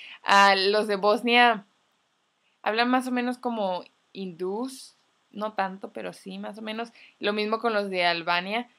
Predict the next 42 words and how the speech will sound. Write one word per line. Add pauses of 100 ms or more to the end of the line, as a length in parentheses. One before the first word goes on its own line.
(220)
también
así
como
que
medios
que
hindús.
Si
no
saben
dónde
está
Bosnia
y
Albania,
no
sé
si
se
diga
Albania
en
español, (420)
pero, (140)
¡ay,
Dios! (160)
Se
me
cierra. (460)
Ah, (360)
esos, (100)
esos
acentos
sí
los
conozco
porque
tengo
unos
amigos
de
ahí.